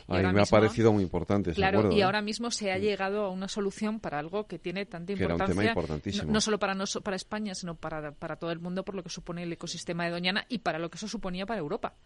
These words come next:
Speaker 2: Ujú.
Speaker 1: porque teníamos también el foco puesto en Europa de lo que iba a pasar. Bueno, pues eso que ha podido ser un espejismo,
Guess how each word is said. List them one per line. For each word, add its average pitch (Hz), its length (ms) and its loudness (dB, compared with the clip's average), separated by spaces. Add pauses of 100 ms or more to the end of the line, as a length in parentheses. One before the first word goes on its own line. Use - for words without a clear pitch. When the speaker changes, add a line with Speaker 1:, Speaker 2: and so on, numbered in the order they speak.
(140)
Speaker 2:
Ujú. 90 160 -4
Speaker 1:
porque 170 200 -4
teníamos 170 480 -4
también 196 380 -4 (240)
el 175 160 -4
foco 190 280 -6
puesto 185 220 -8
en 180 60 -8
Europa 175 240 -6
de 202 80 -2
lo 160 80 -4
que - 80 -8
iba 160 100 -4
a 147 80 -8
pasar. 175 340 -2 (440)
Bueno, 156 200 -8
pues - 220 -8
eso 196 380 -4
que 160 180 -2
ha 160 80 -2
podido 196 480 -2
ser 208 300 -2
un 180 100 -4
espejismo, 196 720 -6